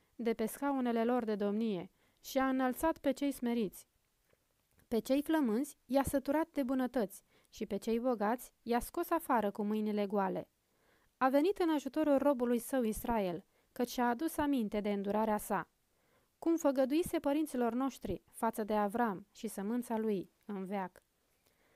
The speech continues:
Maria a rămas împreună cu Elisabeta cam trei luni. Apoi s-a întors acasă. Nașterea lui Iisus Hristos.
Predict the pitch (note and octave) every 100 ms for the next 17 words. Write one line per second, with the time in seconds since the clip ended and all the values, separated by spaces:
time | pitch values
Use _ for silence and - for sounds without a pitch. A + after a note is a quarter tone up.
0 | _ _ - C4+ F#4+ G#4 D4 B3 C4+ D4
1 | B3+ A#3 A#3 C4 A3 A3 G3+ - F#3 G#3
2 | C4 C#4+ - D#4 C#4+ C#4+ C#4+ B3+ F3 F#2+
3 | - _ _ - G3+ - G3 B3+ E4 _
4 | _ - C#4+ C#4+ D#4 E4 - D#4+ G#3 F3
5 | - - _ _ _ _ _ _ _ _
6 | _ _ _ _ _ _ _ _ _ _
7 | _ _ _ _ _ _ _ _ _ _
8 | _ _ - B3+ F4 - D#4 C#4+ A#3+ A3+
9 | - C4+ - A#3+ - E3 D#3+ -